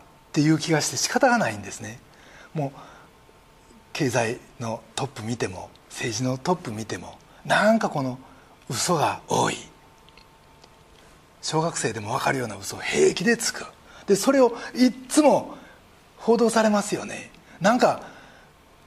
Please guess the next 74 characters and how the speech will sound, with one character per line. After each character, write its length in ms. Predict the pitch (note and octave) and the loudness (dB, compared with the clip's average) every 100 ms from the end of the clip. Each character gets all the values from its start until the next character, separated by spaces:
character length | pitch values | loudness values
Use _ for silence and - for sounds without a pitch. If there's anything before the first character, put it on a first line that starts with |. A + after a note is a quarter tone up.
| - | 2
も 160 | A#3 G3 | 4 4
う 60 | - - - _ - - - | 0 -18 -20 _ -20 -20 -4
権 200 | - F4 | 2 6
力 200 | A3 E3+ | 6 4
つ 160 | - E3 | 2 2
い 60 | |
た 100 | G3 | 4
ら 300 | E3 A#2+ - - - - | 2 0 -6 -20 -20 -6
嘘 260 | A#3 A3+ E4 | -2 2 4
が 140 | C4+ | 4
通 280 | - D#4+ E4+ | 4 4 4
せ 140 | E4 E4 | 6 6
る 80 | |
よ 120 | D4 - | 6 4
っ 20 | |
て、 100 | F3 | 4
だ 100 | C4 | 4
か 80 | C#4 | 6
ら 100 | A#3 | 4
あ 20 | |
な 80 | C#4+ | 4
た 80 | |
も 100 | G3 | 2
権 200 | - C#4 | 4 4
力 140 | A3 C3+ | 4 2
持 140 | C#3 | 0
ち 100 | D3 | 2
な 100 | A#3 | 4
さ 140 | A3+ C3 | 4 0
い 40 | |
み 100 | C3 | -2
た 140 | B2 G#2 | -2 -2
い 80 | |
な、 240 | - - - - | -2 -4 -6 -2
な 140 | A#3 C4 | 2 4
ん 60 | |
か 140 | G3+ D#3 | 2 0
そ 460 | - - D#4 D#4 | 0 4 6 8
う 60 | D4+ | 8
い 60 | |
う 180 | D4 C#4+ | 6 6
メ 120 | C#4 | 6
ッ 40 | C4+ | 4
セ 260 | - G3+ | 4 2
ー 20 | C#3 | 2
ジ 160 | B2 | 0
を 140 | A2+ G#2 - - | -4 -8 -18 -8
発 220 | - - - | -2 0 0
し 40 | |
て 100 | C#3+ | 0
る 80 | D3 | 2
よ 100 | C3 | 0
う 20 | |
な。 200 | G#2+ - - - - - | -4 -10 -16 -20 -20 -10
で、 80 | C3 | -8
そ 240 | - - | 0 4
れ 100 | D#4 | 6
を 100 | D#4 | 6
子 160 | D4+ D#4 | 4 2
供 220 | D#4+ D#4 | 4 4
た 120 | A#3+ | 2
ち 140 | - A2+ | 0 -4
が 100 | G#2+ | -4
聞 160 | E3+ | -6
い 20 | B2 | -6
て 240 | - - - - - | -8 -12 -18 -20 -12
ど 400 | C3+ F3+ C#4+ E4 | 2 4 6 6
う 20 | E4 | 6
思 280 | E4 E4 D#4 | 6 6 6
う 60 | |
ん 80 | G#3 | 4
か 140 | - | 2
っ 40 | - | -4
て、 160 | - | -10